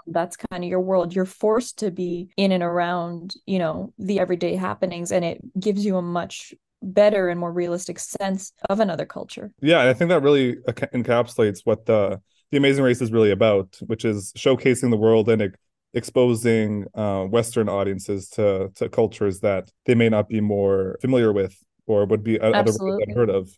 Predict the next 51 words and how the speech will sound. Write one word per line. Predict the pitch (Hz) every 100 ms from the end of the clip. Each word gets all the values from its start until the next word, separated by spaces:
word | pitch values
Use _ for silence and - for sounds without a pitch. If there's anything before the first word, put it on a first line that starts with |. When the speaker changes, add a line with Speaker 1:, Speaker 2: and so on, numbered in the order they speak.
| _ -
Speaker 2:
Yeah, | 135 123
like, | 135
for | 156
example, | 170 151 170 143
I |
didn't | 143 151
know | 147 143
that, | 135 123 120 -
that | 123 113
rats | 110 123 -
were | 131 113
sacred | 117 101 110 107
by | 101
some | 98 110 104
people | 107 104
in | 101
India. | 101 104 107 131 - _ _
Speaker 1:
Yeah, | 202 285 277
that | 208 233
was | 349 -
quite | - 208 185 _
Speaker 2:
<laughs> |
Speaker 1:
interesting. | 233 214 - - 202
I | 185 233
feel | 277 302
like | 262
that's | 175 202
kind | - 247 196
of |
the | 185 175 - 208 -
climax | - 208 220 214 208 -
of | 190 175
the |
episode, | 175 175 - 247 247
so | 233 185 180 240 _ _ -
I | 202
feel | - 247
Speaker 2:
Yeah. | 240
Speaker 1:
like | 180
we | 185
should | - 185
s-, | -
we | -
should | - 175
save | - 190 180 170
that | 135 - -
for | 185
the | 175
end | 170 190
because | 190 -
I, | 185